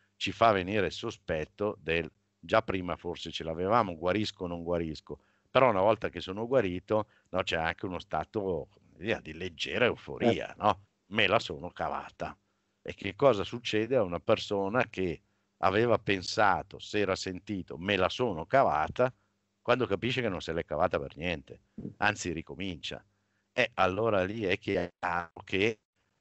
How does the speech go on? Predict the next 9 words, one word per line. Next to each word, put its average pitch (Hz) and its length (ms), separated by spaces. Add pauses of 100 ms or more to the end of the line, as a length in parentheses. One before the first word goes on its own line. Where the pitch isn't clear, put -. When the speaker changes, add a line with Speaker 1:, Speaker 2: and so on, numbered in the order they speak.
(140)
Speaker 1:
eh, 73 200 (100)
la 104 280
delusione 110 1500
incide 110 1040
fortissimamente 95 1400
sul 90 260
fatto 95 520
di 85 220 (220)
riprendersi 87 1400